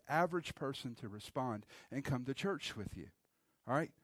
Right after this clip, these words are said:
Now, that is not always you, like, handing them an invite card or calling them,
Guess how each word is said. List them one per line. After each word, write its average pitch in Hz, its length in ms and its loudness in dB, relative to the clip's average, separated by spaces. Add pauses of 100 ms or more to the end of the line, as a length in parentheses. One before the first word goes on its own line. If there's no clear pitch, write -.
(300)
Now, 190 60 6
that 214 280 12
is 156 160 0
not 208 160 8
always 156 640 10
you, 160 160 2
like, 135 300 4
handing 151 380 2
them 131 140 0
an 123 140 -2
invite 127 480 4
card 127 420 0
or 113 220 0 (360)
calling 151 480 8
them, 123 300 2